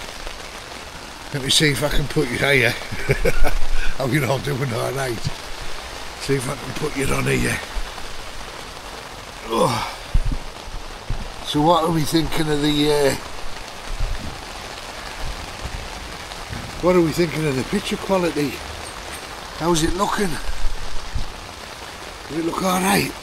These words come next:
Oh. Yeah? Ah. Right, th-, this has literally been out in this rain. What time is it now? Coming up to ten to ten in the morning, so it's ten, twelve hours.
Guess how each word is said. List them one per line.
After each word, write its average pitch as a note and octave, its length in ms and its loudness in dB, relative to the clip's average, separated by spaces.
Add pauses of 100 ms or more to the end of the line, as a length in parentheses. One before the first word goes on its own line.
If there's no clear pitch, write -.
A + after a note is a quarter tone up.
(120)
Oh. D3 460 -2 (1700)
Yeah? G3 320 4 (180)
Ah. C#3+ 340 0 (1400)
Right, D#3+ 200 0
th-, G#3 180 2
this A3+ 180 2
has F3+ 160 4
literally F#3 300 2
been F3 240 6
out F#3 200 -2
in D#3+ 120 -2
this C#3+ 240 -4
rain. E3 300 0 (1300)
What D#3+ 140 0
time E3 320 2
is B2 140 2
it C3 120 -2
now? C3 260 0 (1080)
Coming F#3 220 4
up E3+ 60 -2
to D#3 100 -4
ten F#3 240 0
to D#3 100 -6
ten E3+ 240 -2
in D#3+ 120 0
the D#3+ 80 0
morning, D3+ 320 0
so A#2 120 -2
it's B2+ 120 0
ten, F3+ 120 2 (100)
twelve F#3+ 320 4
hours. E3 380 4